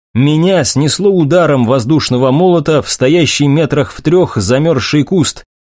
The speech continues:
Не помогли даже щиты. «Что за чёрт? Это не второй уровень заклинаний!» Я с трудом перевернулся и оглядел себя.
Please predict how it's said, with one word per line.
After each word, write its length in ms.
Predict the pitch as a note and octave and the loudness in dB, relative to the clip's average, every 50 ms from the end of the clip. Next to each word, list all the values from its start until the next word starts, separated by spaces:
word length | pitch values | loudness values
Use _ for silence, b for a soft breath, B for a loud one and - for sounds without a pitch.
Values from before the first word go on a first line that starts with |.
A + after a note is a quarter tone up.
| _ - | _ -2
Не 160 | B2+ D3 D3 | 0 0 0
помогли 480 | - D3+ D3+ D3+ C#3+ C3 C#3+ D#3 E3 D3+ | 0 0 0 0 0 0 0 0 0 2
даже 360 | C3+ D#3+ D3+ B2+ A#2 D3 C3+ | 2 0 0 0 0 0 -2
щиты. 600 | - - - D3 C#3 - D3 C3+ A#2 G2+ F2+ - _ | -2 0 -2 -2 0 0 0 0 0 0 -4 -6 _
«Что 540 | - - - - - - - - A#3+ A3+ G#3 | -10 -8 -8 -8 -10 -12 -6 0 0 0 2
за 180 | F3+ A3+ G#3 | 2 0 0
чёрт? 580 | - - - - C4 B3+ A#3 F3+ C3 - - B B B B B B B | 0 -2 -4 -2 0 0 0 0 -2 -4 -8 B B B B B B B
Это 360 | D3+ E3+ F#3 F3+ - G#3+ G#3+ | 0 0 0 2 2 0 2
не 140 | G3 G#3+ G3 | 2 0 -2
второй 500 | - - - A3+ A3 G#3 F3+ F3+ G3 - | -2 -2 -2 0 2 4 2 2 2 0
уровень 360 | - A3 G#3+ F3 D#3+ F3 D#3+ C3+ | 0 0 2 2 2 2 2 2
заклинаний!» 760 | A#2+ D3+ - D#3+ F3+ E3 D#3 C3+ A2+ G2+ F#2+ F2+ E2+ - _ _ _ _ _ - | 0 0 0 0 0 2 2 0 0 -2 -4 -6 -8 -10 _ _ _ _ _ -4
Я 180 | A2+ D3 F#3+ D#3 | -2 0 0 0
с 80 | - - | 0 -2
трудом 380 | - D3+ E3 D#3+ F3+ E3 C3+ | -2 -2 0 2 2 0 2
перевернулся 640 | - C#3+ C#3+ D3+ D3 D#3 D3+ F#3+ G#3 G3 D#3 - - | 0 0 0 2 2 0 0 0 0 0 0 2 2
и 60 | E3+ E3+ | 2 2
оглядел 420 | E3 C3+ C#3 E3 D#3+ E3 G3 E3+ | 2 2 2 0 2 2 0 0
себя. 540 | - - E3+ E3+ D#3+ F3 D3+ A#2 F#2 - | 0 0 0 0 2 0 0 0 -4 -6